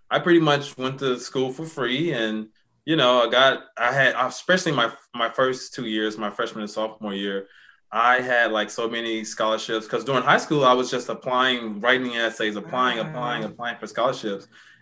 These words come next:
Speaker 1: And, you know, I came out with so much money in scholarships. So that first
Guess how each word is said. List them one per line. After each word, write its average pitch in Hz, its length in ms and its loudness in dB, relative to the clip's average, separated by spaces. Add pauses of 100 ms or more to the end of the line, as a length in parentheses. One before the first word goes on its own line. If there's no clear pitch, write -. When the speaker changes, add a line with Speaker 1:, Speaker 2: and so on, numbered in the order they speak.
(120)
Speaker 1:
And, 117 220 0
you 120 80 -6
know, 117 140 2
I 113 40 0
came 127 360 -2
out 135 200 4
with 113 160 -2
so 123 260 0
much 117 280 -2
money 117 260 -4
in 104 80 -2
scholarships. 143 640 2
So 127 160 2
that 156 320 2
first 156 460 2